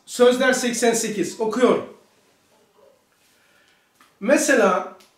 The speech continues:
aklın bir hizmetkarı ve tasvircisi olan kuvve-i hayaliyeye denilse ki, yani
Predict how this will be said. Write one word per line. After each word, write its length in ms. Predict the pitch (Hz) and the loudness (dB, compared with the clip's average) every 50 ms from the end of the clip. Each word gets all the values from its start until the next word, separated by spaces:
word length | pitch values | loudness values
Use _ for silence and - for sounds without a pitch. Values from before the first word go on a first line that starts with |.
| _ _ _ _ _ _ _ _ _ _ _ _ _ _ _ _ _ _ _ _ | _ _ _ _ _ _ _ _ _ _ _ _ _ _ _ _ _ _ _ _
aklın 480 | 214 226 262 269 262 - 330 349 320 294 | 0 0 2 0 0 0 0 0 2 2
bir 160 | 302 285 269 | 2 2 4
hizmetkarı 800 | 285 277 - 220 269 262 262 262 - - 262 269 269 294 302 294 | 2 2 2 2 2 2 2 2 0 2 2 4 4 4 2 2
ve 160 | 277 269 - | 0 0 0
tasvircisi 840 | - 277 269 254 - - 269 262 254 233 196 254 247 - - 311 | 0 0 0 0 -2 -2 -4 -4 -2 -2 -2 -2 -2 -2 -2 0
olan 440 | 302 285 247 226 220 214 220 220 214 | 2 4 4 6 6 4 4 2 -2
kuvve-i 380 | - 262 254 254 294 294 277 247 | -6 -8 -4 -4 -2 0 0 0
hayaliyeye 1300 | 196 202 240 247 247 247 247 247 247 247 247 240 240 233 247 254 254 254 254 269 285 294 285 - 185 175 | 2 4 4 6 6 6 6 4 6 6 6 4 4 2 0 0 0 0 4 4 4 4 4 2 -2 0
denilse 540 | 233 240 254 254 262 254 - - 302 285 262 | 2 2 4 4 2 0 0 -2 -2 -2 -2
ki, 360 | - 233 180 - - - - _ _ _ _ _ _ _ _ _ _ _ _ _ _ _ _ _ _ _ _ _ _ - - - - - - - _ _ _ _ _ _ _ _ _ _ _ _ _ _ _ _ _ - _ _ _ _ 202 - _ _ _ _ _ _ _ _ - - _ _ _ _ _ _ _ _ _ _ _ _ _ _ _ _ _ _ _ _ _ - 226 226 | -2 -4 -4 -4 -6 -10 -18 _ _ _ _ _ _ _ _ _ _ _ _ _ _ _ _ _ _ _ _ _ _ -20 -20 -20 -20 -20 -20 -20 _ _ _ _ _ _ _ _ _ _ _ _ _ _ _ _ _ -20 _ _ _ _ -20 -20 _ _ _ _ _ _ _ _ -20 -20 _ _ _ _ _ _ _ _ _ _ _ _ _ _ _ _ _ _ _ _ _ -14 -10 -4
yani 420 | 240 233 226 233 247 254 254 - | -2 0 0 0 0 -2 -4 -8